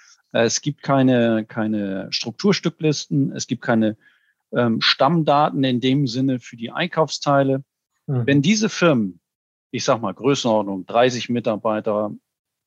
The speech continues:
Speaker 1: fünfzig, sechzig Mitarbeiter, da gibt's ganz viele von, die
Speaker 2: Ja.
Speaker 1: diese Struktur bei sich noch gar nicht haben. Und die scheuen jetzt natürlich den Aufwand, sich hinzusetzen oder irgendjemanden abzustellen und dafür jetzt,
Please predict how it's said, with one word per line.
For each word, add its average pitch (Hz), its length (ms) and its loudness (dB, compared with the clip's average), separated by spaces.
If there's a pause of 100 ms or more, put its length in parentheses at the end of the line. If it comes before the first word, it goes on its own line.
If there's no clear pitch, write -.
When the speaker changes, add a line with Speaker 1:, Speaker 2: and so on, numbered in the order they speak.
(160)
Speaker 1:
fünfzig, - 540 -2
sechzig - 600 -4
Mitarbeiter, 107 720 2
da 104 60 -2
gibt's 107 260 -8
ganz 120 220 -2
viele 131 280 -2
von, 120 360 -2 (520)
die 131 280 4
Speaker 2:
Ja. 185 60 -2
Speaker 1:
diese 139 260 0
Struktur 147 520 -2
bei 131 140 4
sich 127 200 -2
noch 123 160 -6
gar 120 160 0
nicht 110 220 -4
haben. 139 300 0 (580)
Und 123 220 -6
die 127 80 -2
scheuen 170 420 0
jetzt 165 260 -2
natürlich 156 720 -6 (1040)
den 131 260 2
Aufwand, 156 560 2
sich 135 160 -2
hinzusetzen 151 680 -2
oder 127 240 -2
irgendjemanden 131 760 -4
abzustellen 160 680 -4
und 135 220 -6
dafür 127 320 -2
jetzt, 131 440 -8